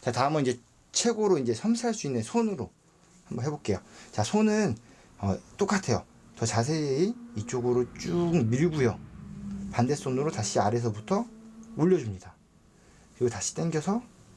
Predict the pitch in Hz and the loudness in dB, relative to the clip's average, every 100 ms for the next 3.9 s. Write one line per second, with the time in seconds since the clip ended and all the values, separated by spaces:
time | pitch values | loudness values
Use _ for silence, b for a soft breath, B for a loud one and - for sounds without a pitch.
0 | - 131 117 - 87 - - - - - | -2 2 2 2 -6 -12 -20 -20 -20 -20
1 | - - - - B B B B B - | -20 -20 -20 -20 B B B B B -12
2 | - - - 131 120 139 202 233 - - | -10 -6 -2 0 0 0 -2 -4 -12 -20
3 | - - - - 113 95 87 90 | -20 -20 -4 2 2 2 -2 -10